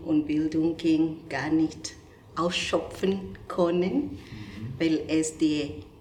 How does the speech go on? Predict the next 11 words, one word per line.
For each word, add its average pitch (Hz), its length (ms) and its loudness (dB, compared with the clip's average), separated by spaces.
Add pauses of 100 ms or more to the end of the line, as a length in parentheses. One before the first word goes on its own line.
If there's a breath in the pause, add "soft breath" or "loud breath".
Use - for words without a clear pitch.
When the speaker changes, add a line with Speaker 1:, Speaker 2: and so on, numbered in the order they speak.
Speaker 1:
ökonomische 156 1040 2
Ausgrenzung, 151 920 -4 (340)
äh, 170 300 -4
gab. 170 360 -6 (1300 loud breath)
Und 165 420 2
das 170 200 -2
habe 165 200 2
ich 160 440 2
im 156 140 6
Herz 147 360 -4
mitgetragen 175 1800 0